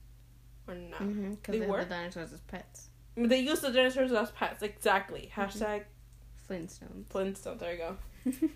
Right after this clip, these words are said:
Speaker 2: <laughs>
Speaker 1: Jay. <laughs>
Speaker 2: What? I'm talking real here.
Speaker 1: You're talking real
Speaker 2: I'm
Speaker 1: here.
Speaker 2: talking real.
Speaker 1: Okay, but I really don't know if the cavemen were with dinosaurs or if the dinosaurs died and then the cavemen started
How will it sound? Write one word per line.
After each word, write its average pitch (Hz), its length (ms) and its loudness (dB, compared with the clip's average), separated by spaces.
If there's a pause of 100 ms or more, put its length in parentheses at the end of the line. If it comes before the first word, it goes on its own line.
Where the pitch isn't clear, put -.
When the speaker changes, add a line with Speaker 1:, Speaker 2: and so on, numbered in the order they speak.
Speaker 2:
<laughs> - 200 -18
Speaker 1:
Jay. 302 360 0 (160)
<laughs> - 160 2 (460)
Speaker 2:
What? 339 180 6
I'm 240 120 2
talking 247 340 2
real 185 220 4
here. 147 380 -2
Speaker 1:
You're 277 100 0
talking 330 300 4
real 214 240 6
Speaker 2:
I'm 240 80 4
Speaker 1:
here. 240 80 4
Speaker 2:
talking 226 260 2
real. 165 280 2 (120)
Speaker 1:
Okay, 202 400 4
but 220 140 4
I 220 120 8 (120)
really 233 240 6
don't 214 180 2
know 196 140 6
if 196 120 6
the 196 60 0
cavemen 190 520 0
were 185 340 2
with 185 220 -8
dinosaurs 202 500 -2
or 185 80 0
if 185 100 -4
the 185 60 -16
dinosaurs 175 540 -6
died 180 340 -2
and 185 180 -4
then 180 120 -4
the 185 80 -8
cavemen 196 320 -6
started 196 360 -4